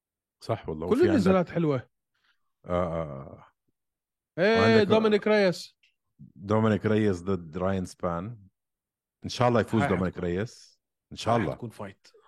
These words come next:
Speaker 1: لو ما فاز، خلص، اعتزل. خلص.
Speaker 2: هاي حتكون
Speaker 1: غبت
Speaker 2: فايت.
Speaker 1: سنتين ونص، ثلاث سنين عشان تيجي ت-، <laughs> تخسر. <laughs> اطلع من راسي.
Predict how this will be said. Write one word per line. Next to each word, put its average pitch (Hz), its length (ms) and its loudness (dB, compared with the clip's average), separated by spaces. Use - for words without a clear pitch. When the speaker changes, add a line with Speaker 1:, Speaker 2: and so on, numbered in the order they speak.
Speaker 1:
لو 92 60 0
ما 113 120 0
فاز، 117 220 -2
خلص، - 460 -8
اعتزل. 65 460 -10
خلص. 76 340 -10
Speaker 2:
هاي 143 80 -6
حتكون - 260 -6
Speaker 1:
غبت 117 120 -6
Speaker 2:
فايت. 92 160 0
Speaker 1:
سنتين 98 280 0
ونص، 98 360 -2
ثلاث 92 300 -4
سنين 98 320 -6
عشان 85 320 -6
تيجي 87 240 -8
ت-، - 200 -10
<laughs> 80 680 -8
تخسر. - 500 -6
<laughs> - 160 -18
اطلع 98 280 -6
من 92 80 -4
راسي. 85 500 -8